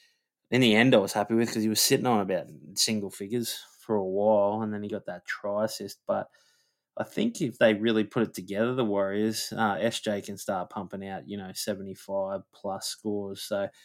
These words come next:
I'm just gonna go with that over the Origin period. Uh, the Broncos, just having a look through their side, they didn't really have any Supercoach relevant players in that game.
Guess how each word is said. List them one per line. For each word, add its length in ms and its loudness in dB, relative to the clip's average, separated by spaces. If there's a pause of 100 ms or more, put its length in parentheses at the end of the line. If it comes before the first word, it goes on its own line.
(460)
I'm 200 2
just 180 0
gonna 180 -6
go 220 -2
with 160 -2
that 240 -4
over 240 0
the 300 -2
Origin 480 4
period. 560 4 (2000)
Uh, 360 10
the 80 2
Broncos, 1300 2 (840)
just 160 -4
having 200 4
a 40 6
look 140 4
through 160 8
their 160 4
side, 360 -2
they 60 -2
didn't 260 -6
really 200 4
have 260 4
any 460 -2 (340)
Supercoach 520 0
relevant 420 -2
players 360 2
in 80 2
that 220 0
game. 380 -2